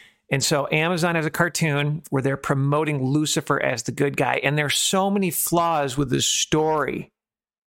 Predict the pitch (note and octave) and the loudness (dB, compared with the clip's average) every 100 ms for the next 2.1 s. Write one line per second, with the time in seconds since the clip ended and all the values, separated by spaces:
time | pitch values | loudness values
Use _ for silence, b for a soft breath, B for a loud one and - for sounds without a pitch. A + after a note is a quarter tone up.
0 | _ _ - - - - F#3+ D#3+ D3 - | _ _ -20 -4 -2 2 2 2 -2 2
1 | G3+ F3+ - F#3 D#3+ B2+ A#2+ A#2+ B2 F#2+ | 2 2 0 0 2 0 0 2 0 -2
2 | - | -6